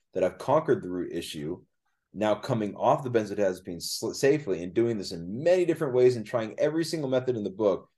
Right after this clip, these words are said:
I have learned so much. And with this pandemic, so many more people, at least thirty to forty percent more people got onto benzodiazepines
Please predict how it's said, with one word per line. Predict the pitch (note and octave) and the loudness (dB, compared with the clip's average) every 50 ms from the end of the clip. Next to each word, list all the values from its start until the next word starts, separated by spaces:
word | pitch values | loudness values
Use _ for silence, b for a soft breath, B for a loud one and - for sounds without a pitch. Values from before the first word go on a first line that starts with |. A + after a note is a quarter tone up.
| _ _ _ | _ _ _
I | F2+ A#2+ A#2+ | 4 4 4
have | B2 A2+ A2+ | 4 4 0
learned | A#2 A#2 A2 G#2 G2+ | -2 -2 -2 -4 -6
so | G2+ - - - - - C3 A#2+ B2 C3 C3+ C3+ D3 D#3 D#3 D#3 B B B _ - | -6 -6 -6 -6 0 2 6 6 8 8 8 8 8 6 2 0 B B B _ -14
much. | G2+ A2 B2+ C#3+ C3+ G#2 F#2+ F#2+ - | -10 0 2 4 4 4 2 -2 -4
And | - A2+ A2 A2+ | -8 -6 -6 -6
with | A2+ - | -6 -6
this | C3 C3 B2+ | -6 -8 -8
pandemic, | - - C#3 B2+ B2 A2+ G2 A2+ B2 B2 A2+ G2 E2+ D#2+ - | -6 -6 -4 -2 -2 -2 2 2 2 2 2 -2 -4 -4 -6
so | - - - - - B2 B2+ D3 D#3 D#3+ | -8 -6 -6 -2 0 2 4 6 6 6
many | D#3+ D3+ C#3 C#3 | 4 4 2 2
more | C3 B2+ B2 A#2+ A2+ - | 2 2 2 2 0 -2
people, | - A#2+ A#2 - F#2+ F2 | -8 -10 -8 -6 -6 -6
at | D2 D#2 | -4 -4
least | A#2+ D3 D#3 C#3+ - - | -4 -4 -4 -4 -4 -6
thirty | D#3 D3 C#3+ C3 B2+ | -6 -4 -2 -4 -4
to | G#2+ | -6
forty | - - B2+ A#2 A2 | -6 -6 -4 -4 -4
percent | G#2+ - G#2 - - A2+ D2+ D#2 | -6 -8 -8 -6 -4 -6 -4 -6
more | F#2+ F#2+ G2+ A2+ A#2+ A#2 A#2+ | -6 -2 2 2 2 2 2
people | - - B2+ B2 - F#2+ | -4 -10 -12 -8 -8 -10
got | E2 - G2+ G2 F#2+ | -2 2 2 2 2
onto | F#2 F2+ E2+ | 2 -2 -2
benzodiazepines | D2+ D#2+ F2+ E2+ D#2+ E2+ - E2+ F#2+ A2+ A#2+ A#2+ B2 B2+ C3+ B2+ B2+ B2+ C3 C3 | -2 -2 -4 -4 -4 -6 -2 2 2 2 2 2 -2 -6 -4 -4 -2 -4 -6 -8